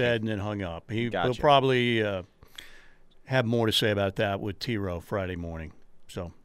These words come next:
Speaker 2: This listener says, "I keep hearing about getting rid of an O C."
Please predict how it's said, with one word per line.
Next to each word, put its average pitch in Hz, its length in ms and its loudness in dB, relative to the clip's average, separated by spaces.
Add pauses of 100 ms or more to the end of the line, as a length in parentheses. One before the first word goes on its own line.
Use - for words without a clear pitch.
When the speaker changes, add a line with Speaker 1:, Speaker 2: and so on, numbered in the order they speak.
(480)
Speaker 2:
This 190 200 2
listener 180 340 2
says, 147 640 4
"I 190 140 8
keep 233 240 2
hearing 233 260 10
about 196 220 10
getting 202 260 6
rid 220 160 12
of 247 80 8
an 220 80 6
O 233 160 12
C." 233 540 4